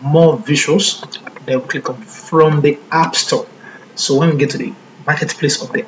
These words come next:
App Store, then we search for that particular visualization, then we add it into our visualization and build a report. Okay, now we have our Power B I visuals dialog box ready.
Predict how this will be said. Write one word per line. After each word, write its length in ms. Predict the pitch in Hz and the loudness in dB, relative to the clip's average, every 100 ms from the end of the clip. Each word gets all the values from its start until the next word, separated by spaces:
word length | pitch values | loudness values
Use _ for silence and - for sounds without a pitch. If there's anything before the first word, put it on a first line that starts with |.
| - | -2
App 200 | 170 170 | -2 0
Store, 260 | - 147 | -2 -2
then 220 | 131 131 127 | -2 -6 -4
we 100 | - | 0
search 400 | - - 147 - | 2 4 2 0
for 160 | 135 | -4
that 180 | 127 127 | -4 -4
particular 460 | 117 - - 123 117 | -6 -8 -8 -6 -6
visualization, 960 | 110 - 123 113 147 160 160 143 131 | -6 -4 -4 -2 2 2 2 -2 -6
then 180 | 131 - | -8 -10
we 100 | - - | -10 0
add 240 | 175 165 | 2 2
it 160 | 131 - | -2 -8
into 180 | 131 120 | -8 -6
our 120 | 117 | -6
visualization 680 | - - 120 117 262 196 135 - | -8 -10 -8 -8 -6 -6 -6 -8
and 160 | 143 123 - - | -10 -10 -16 0
build 200 | 131 127 | 2 2
a 40 | |
report. 460 | 127 - 135 - - - - - - - - | -2 -4 -4 -4 -10 -20 -20 -10 -10 -10 -16
Okay, 260 | - 123 - - - - 147 | -8 -6 -8 -18 -20 -18 4
now 420 | 160 147 117 - | 6 6 4 0
we 120 | 131 127 | 0 0
have 540 | - 131 131 131 - - | 0 2 2 0 -8 -6
our 360 | 127 120 113 - - | 0 2 0 -4 -4
Power 260 | 151 139 127 | 4 4 4
B 60 | 127 | -2
I 80 | 117 | -6
visuals 600 | - 117 127 131 - 139 | -8 -4 -4 -2 -6 -6
dialog 320 | 123 123 120 | -6 -6 -4
box 380 | 127 - - 127 | -4 -4 -8 4
ready. 300 | 151 208 | 4 4